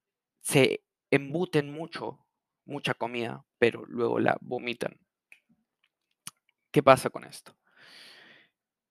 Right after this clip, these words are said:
Que la anorexia y bulimia son temas a tratar, son muy delicados. Eh, en lo personal, yo tuve una persona muy cercana a mí que era anoréxica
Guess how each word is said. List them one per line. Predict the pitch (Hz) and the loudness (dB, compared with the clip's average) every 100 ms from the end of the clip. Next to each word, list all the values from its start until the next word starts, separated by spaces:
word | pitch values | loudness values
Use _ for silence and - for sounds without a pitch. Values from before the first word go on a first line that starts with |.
| _ _ | _ _
Que | - 151 139 | 2 6 6
la | 139 | 4
anorexia | 139 143 165 - | 0 -6 -4 -6
y | 147 | -8
bulimia | 127 123 127 | -6 -8 -12
son | 123 123 | -16 -10
temas | 120 120 | -10 -8
a | - | -6
tratar, | - - - - _ _ _ | -4 -2 -4 -8 _ _ _
son | - 82 | -20 -18
muy | - | -8
delicados. | 110 - - - - - - _ _ _ _ _ _ _ _ _ _ _ _ | -4 -4 0 -2 -2 -8 -20 _ _ _ _ _ _ _ _ _ _ _ _
Eh, | 139 127 127 123 123 120 113 85 65 67 | 4 6 6 6 2 0 -2 -2 -2 -4
en | 120 | -6
lo | |
personal, | 123 123 - 143 | -4 -4 -2 -6
yo | 160 156 | -6 -8
tuve | 160 151 | -8 -6
una | 143 123 117 - - - - - _ _ _ _ _ - | -4 -4 -4 -8 -14 -18 -20 -20 _ _ _ _ _ -2
persona | 120 - 127 131 | -2 -2 -4 -4
muy | 131 | -6
cercana | 120 123 123 117 | -4 -2 0 -2
a | |
mí | 120 131 _ _ _ _ _ _ | -8 -16 _ _ _ _ _ _
que | - 113 110 - - | 0 2 4 0 2
era | 120 120 | 6 6
anoréxica | 117 117 - 120 - | 4 -8 -6 -8 -8